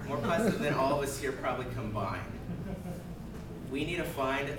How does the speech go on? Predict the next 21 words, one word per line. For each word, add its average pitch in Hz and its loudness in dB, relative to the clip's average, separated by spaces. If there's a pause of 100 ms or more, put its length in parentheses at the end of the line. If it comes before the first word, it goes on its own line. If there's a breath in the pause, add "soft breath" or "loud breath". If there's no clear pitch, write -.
(1400)
we 143 -6
need 180 -2
to - 2 (1500)
ask 107 0
God, 101 2 (960)
we 127 -6
just - -6
need 170 -2
to - -2
pray - -2 (1200)
and 127 -2
appreciate 131 -2
everything 107 -6
we 107 -4
have, 110 -2
because 127 -2 (400)
we 147 -4
have 175 0
a 156 -4
relationship 127 -2
with 117 -4